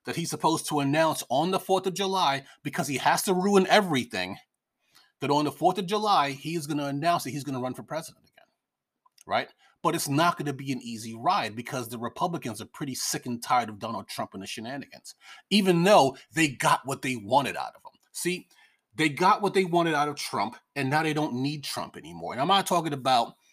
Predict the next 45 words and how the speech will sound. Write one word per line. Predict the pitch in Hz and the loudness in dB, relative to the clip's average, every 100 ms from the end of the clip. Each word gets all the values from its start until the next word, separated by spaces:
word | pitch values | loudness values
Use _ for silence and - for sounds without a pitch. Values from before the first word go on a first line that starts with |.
| _ - - | _ -20 -4
his | 131 113 | -2 -2
fans. | - 135 117 113 110 | -4 -2 0 -2 -2
I'm | 135 | -2
not | 156 151 | -2 -2
even | 180 151 | -2 0
talking | 156 147 | 2 0
about | 143 135 143 | 2 0 2
other | 143 | -4
people | 139 147 127 113 | -4 -8 -6 -6
in | |
Congress. | 117 160 175 117 | 0 2 2 -2
I'm | - 135 | -6 -4
talking | 156 143 | -4 -6
about | 123 127 123 | 0 -2 -2
the | |
powers | 117 - 131 123 113 | -14 -4 -4 -4 -6
that | 110 104 95 | -6 -6 -6
be, | 117 107 - _ _ _ _ _ _ _ | -8 -8 -12 _ _ _ _ _ _ _
the | 123 | -8
Federalist | - 156 156 127 110 | 2 2 4 2 -2
Society, | - 107 - 95 90 - | -6 -2 -2 -2 -6 -8
who | 131 113 | -8 2
got | 139 135 | 4 4
their | 135 117 | 2 -4
judges | 110 120 151 139 117 | -2 -2 0 -2 -2
in, | 107 98 - - | -4 -6 -14 -20
who | - 127 | -2 -2
were | 135 | 0
able | 143 131 127 | -2 -2 -4
to | - | -2
overturn | 147 135 131 - 135 | -2 -2 -6 -4 -2
Roe | 123 127 123 | -2 -2 -2
v. | 127 | -4
Wade | 127 131 143 107 | -2 -2 -4 -4
the | 82 | -10
other | 82 | -10
day. | 85 55 - _ _ _ _ _ _ | -14 -14 -16 _ _ _ _ _ _
You | 98 | -6
know, | 110 113 117 - | -4 -4 -6 -4
the | |
tax | 139 143 139 - | 0 4 4 4
cuts | - 117 - | -2 -2 -2
for | 120 | -6
the | 113 | -2
rich, | 113 - - - | -2 -2 -6 -8